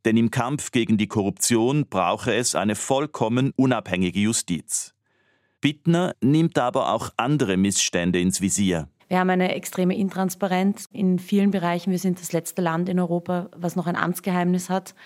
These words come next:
Speaker 2: Das ist auch ein großer Wunderpunkt, dass wir noch immer kein Informationsfreiheitsgesetz haben. Also man muss sich vorstellen, dass wir seit dreißig Jahren diskutieren in Österreich.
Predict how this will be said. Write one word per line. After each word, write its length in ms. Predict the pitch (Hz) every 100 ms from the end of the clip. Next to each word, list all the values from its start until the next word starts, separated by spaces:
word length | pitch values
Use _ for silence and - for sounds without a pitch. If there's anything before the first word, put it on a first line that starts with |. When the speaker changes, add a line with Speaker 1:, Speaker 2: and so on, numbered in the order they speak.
| - - - _ _
Speaker 2:
Das 120 | 160
ist 160 | 170 185
auch 120 | 170
ein 420 | 185 180 175 -
großer 420 | 175 202 208 196
Wunderpunkt, 640 | 196 196 175 185 208 208 190
dass 160 | 175
wir 80 | 180
noch 120 | 180
immer 180 | - 180
kein 140 | 185
Informationsfreiheitsgesetz 1200 | 185 185 180 180 180 - 165 180 - 190 185 180
haben. 300 | 170 175 190
Also 180 | 196 165
man 300 | 175 175 220
muss 160 | 180 165
sich 140 | 170
vorstellen, 320 | 175 160 185
dass 160 | 170 -
wir 60 |
seit 260 | 175 175 -
dreißig 400 | 151 170 - -
Jahren 420 | 160 165 175 175
diskutieren 560 | 190 175 180 - 180 208
in 120 | 214
Österreich. 680 | 196 185 196 180 190 208